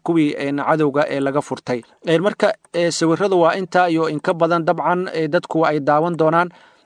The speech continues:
Een, marka, Cabdiwahaabow, haddii aanu dib ugu laabanno, ee, maleeshiyaadka murtadiinta ah, een, wararka aanu helayno, ee, waxa ay tibaaxayaan in khasaare lixaad leh uu maanta weerarka ka soo gaaray, gaar ahaan maleeshiyaadka maanta,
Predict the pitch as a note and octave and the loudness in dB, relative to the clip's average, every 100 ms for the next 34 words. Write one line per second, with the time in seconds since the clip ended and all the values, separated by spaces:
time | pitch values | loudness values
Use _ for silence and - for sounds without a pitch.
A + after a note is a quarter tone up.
0 | - E3+ F3 G#3 - F#3 D#3+ F3 G#3 G3+ | 0 2 4 2 2 2 4 4 6 6
1 | F3+ E3 G#3 F#3+ F3 F3+ F#3 E3 F3 D3+ | 4 0 0 0 -2 -2 0 2 4 4
2 | C#3+ D3+ F3 F3+ - _ _ _ _ D#3+ | 4 2 2 0 -8 _ _ _ _ 2
3 | E3 E3 E3+ E3 D#3 G#3 F#3 F#3 F3 - | 2 2 2 0 2 0 0 -2 -2 -2
4 | D#3 D3 F#3+ F3 E3+ E3 D#3 D#3+ D#3 D#3 | -4 -2 -4 0 0 0 -4 -4 -2 0
5 | D3+ F#3+ F3+ F3+ D#3+ D#3+ D#3 E3+ E3+ F#3 | 2 2 0 -2 0 0 0 0 0 -2
6 | G3+ - - _ - D#3 D3+ D#3 D#3+ - | -4 -12 -20 _ -6 -2 0 2 0 2
7 | E3 D#3 D3 - D3+ F3+ D#3+ D#3 E3+ F3 | 0 2 -2 0 2 2 2 4 2 0
8 | - - _ F3 F3 E3 - D#3 E3 E3 | -10 -20 _ -2 0 -2 0 2 4 2
9 | - E3+ E3 D#3 D3+ D3+ D#3+ D3 E3 E3 | 2 2 4 2 0 -4 -2 0 0 0
10 | D#3 E3 D#3+ C#3 D3 F3+ E3 D#3+ C#3+ D3+ | 2 4 2 0 -4 -6 -2 -2 2 2
11 | E3+ F3+ - - _ D#3+ D3 D3+ D#3+ F3 | 2 -2 -10 -20 _ 0 2 4 2 2
12 | D#3+ D3 D3 - F3+ E3 - D#3 E3 D#3+ | 2 2 2 2 2 2 -2 0 0 0
13 | D#3 | -2